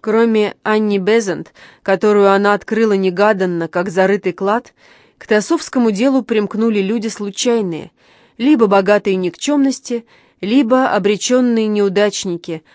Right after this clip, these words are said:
обиженные судьбой. Они уже сейчас читают и толкуют ее в кривь и в кось. Что же ожидать от них после ее ухода?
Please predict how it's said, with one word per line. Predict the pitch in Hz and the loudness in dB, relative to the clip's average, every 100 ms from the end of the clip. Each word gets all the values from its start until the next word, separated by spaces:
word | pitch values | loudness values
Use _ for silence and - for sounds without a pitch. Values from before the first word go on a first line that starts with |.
| _ | _
обиженные | - 262 285 233 220 208 196 | -4 0 0 0 0 0 -2
судьбой. | 214 196 170 160 160 _ _ _ _ _ _ _ | -4 -6 -4 -6 -6 _ _ _ _ _ _ _
Они | 208 226 247 | 2 4 4
уже | 240 | 2
сейчас | 240 247 202 262 247 | 0 -2 -2 2 2
читают | 233 214 - 220 254 269 | 0 -8 -2 2 2 2
и | 226 | 0
толкуют | 196 190 185 233 226 | 0 0 0 -4 -4
ее | - 208 196 | -4 -4 -2
в | 202 | -2
кривь | - 208 226 226 | -4 -4 -4 -6
и | - 208 | -8 -12
в | - | -8
кось. | 233 202 - - _ _ _ _ _ _ _ _ _ | -4 -4 -4 -16 _ _ _ _ _ _ _ _ _
Что | - - 240 247 | -16 -2 2 4
же | 233 | 4
ожидать | 208 202 196 240 | 4 2 4 4
от | 254 240 | 2 2
них | 226 214 - | 0 -2 -2
после | 202 196 214 | -2 0 -2
ее | 202 208 190 | -2 0 2
ухода? | 196 202 - 262 175 147 | 2 2 -2 -4 -4 -10